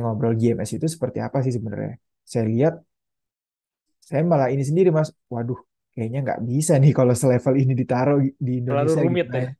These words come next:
Speaker 2: terlalu
Speaker 1: Heeh.
Speaker 2: rumit.
Speaker 1: Masa setiap ada event besar kita harus manggil orang luar negeri gitu kan Mas.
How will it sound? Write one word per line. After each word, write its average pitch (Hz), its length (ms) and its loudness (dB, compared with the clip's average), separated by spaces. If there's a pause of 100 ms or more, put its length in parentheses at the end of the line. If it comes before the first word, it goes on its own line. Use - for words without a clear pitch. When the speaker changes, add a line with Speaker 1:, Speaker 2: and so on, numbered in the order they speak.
(140)
Speaker 2:
terlalu 143 240 0
Speaker 1:
Heeh. 147 160 0
Speaker 2:
rumit. 127 240 -8 (280)
Speaker 1:
Masa 139 320 -6
setiap 135 240 0
ada 123 240 0
event 123 320 -2
besar 123 320 -6
kita 143 160 -6
harus 135 240 -4
manggil 123 400 -4
orang 120 180 -4
luar 123 220 -4
negeri 131 400 2
gitu 117 160 -6
kan 117 100 -8
Mas. 120 220 -10